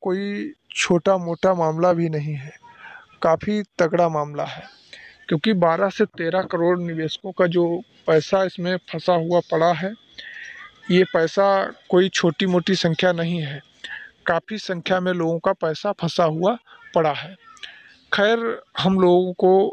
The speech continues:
अब ज़्यादा इंतज़ार नहीं करना है, न घबराने की ज़रूरत है। बहुत ही जल्द हम लोगों का भुगतान सहारा के ऑफिस से मिलने वाला है। वैसे आप लोगों की क्या राय है कि भुगतान जो है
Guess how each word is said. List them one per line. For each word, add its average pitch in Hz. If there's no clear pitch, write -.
अब 160
ज़्यादा 165
इंतज़ार 170
नहीं 165
करना 180
है, 190
न 175
घबराने 165
की 180
ज़रूरत 160
है। 208
बहुत 170
ही 190
जल्द 165
हम 175
लोगों 165
का 165
भुगतान 156
सहारा 165
के 185
ऑफिस 165
से 220
मिलने 170
वाला 143
है। 147
वैसे 180
आप 190
लोगों 190
की 202
क्या 170
राय 170
है 180
कि 214
भुगतान 180
जो 190
है 180